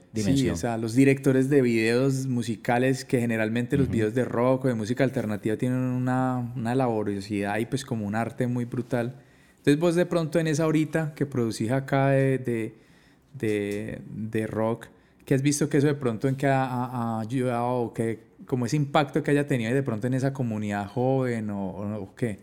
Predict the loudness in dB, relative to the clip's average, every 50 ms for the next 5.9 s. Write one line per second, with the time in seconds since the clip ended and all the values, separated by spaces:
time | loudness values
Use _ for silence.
0 | -20 -20 -20 -20 -16 -4 -2 -2 -2 -2 -8 -8 -6 -2 2 2 4 2 2 2
1 | 0 2 2 2 2 2 0 2 2 0 -2 0 0 0 0 2 0 0 0 -2
2 | -2 -2 -2 0 2 4 4 4 4 2 2 0 -2 -4 -10 -20 _ _ -4 -4
3 | -4 -2 -2 -2 -2 -2 -2 -4 -4 -4 -4 -6 -10 -18 -20 -20 -20 _ _ _
4 | _ _ _ _ _ 0 2 2 4 4 4 2 2 2 2 -2 -4 -2 -2 -4
5 | -2 0 0 0 0 0 -2 -4 -4 -4 -4 -4 -6 -8 -10 -10 -14 -20